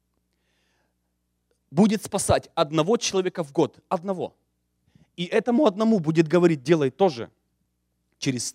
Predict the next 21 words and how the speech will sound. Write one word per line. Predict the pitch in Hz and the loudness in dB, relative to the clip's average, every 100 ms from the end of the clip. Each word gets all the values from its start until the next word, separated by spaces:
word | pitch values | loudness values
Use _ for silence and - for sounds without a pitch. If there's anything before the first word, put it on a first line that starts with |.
| _ | _
тридцать | 196 220 - 190 _ | -4 -4 -8 -12 _
три | - 165 160 _ _ | -10 -10 -10 _ _
года | 135 131 92 - _ _ _ _ | -6 -6 -6 -20 _ _ _ _
весь | 92 135 175 - | -6 -4 -4 -6
мир | 160 113 - _ _ 110 | -10 -12 -16 _ _ -14
будет | 123 110 - | -14 -14 -18
спасен. | - 104 - - _ _ | -18 -16 -16 -20 _ _
Восемь | - - 233 226 233 | -20 0 2 2 -6
с | 220 - | -8 -4
половиной | 151 143 147 160 147 147 _ - | -2 0 -2 -6 -8 -10 _ -8
миллиардов, | 127 127 113 95 98 | -4 -2 -4 -8 -2
больше | 117 151 135 | 0 0 -2
восьми | 120 - 113 | -8 -10 -16
с | - | -12
половиной | 110 110 107 | -10 -10 -10
миллиардов. | 104 101 92 _ _ _ _ | -12 -14 -14 _ _ _ _
Возьмите | 110 131 147 | -10 -8 -8
калькулятор, | 139 110 120 107 90 | -8 -10 -10 -14 -14
посчитайте. | _ - - - _ _ _ _ _ _ _ _ _ _ _ _ _ _ _ _ _ _ _ _ _ _ | _ -20 -20 -20 _ _ _ _ _ _ _ _ _ _ _ _ _ _ _ _ _ _ _ _ _ _
И | - | -6
знаете, | 180 240 247 220 | -4 -4 -4 -6